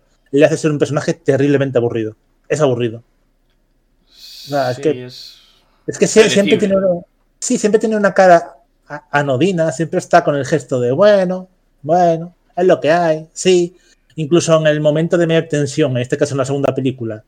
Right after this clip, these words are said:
Speaker 1: con el encuentro con el, con el arquitecto, interpretado por Helmut Ba-, Bakaitis.
Speaker 2: Ahí,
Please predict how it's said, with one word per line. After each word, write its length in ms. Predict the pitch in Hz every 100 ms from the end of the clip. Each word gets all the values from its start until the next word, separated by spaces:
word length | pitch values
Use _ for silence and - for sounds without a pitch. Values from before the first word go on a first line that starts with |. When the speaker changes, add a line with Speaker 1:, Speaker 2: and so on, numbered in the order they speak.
| _ _ _
Speaker 1:
con 200 | - 127
el 60 | 123
encuentro 420 | 127 151 156 123
con 160 | 113 117
el, 100 | 117 - -
con 180 | 135 131
el 60 |
arquitecto, 640 | 127 123 131 147 - 113 - _ _ _
interpretado 540 | 143 135 139 - 170 131
por 120 | 123 -
Helmut 360 | 156 147 135 139
Ba-, 340 | 123 139 147
Bakaitis. 680 | 135 131 135 139 208 - - _ _ _ _ _ -
Speaker 2:
Ahí, 120 | 104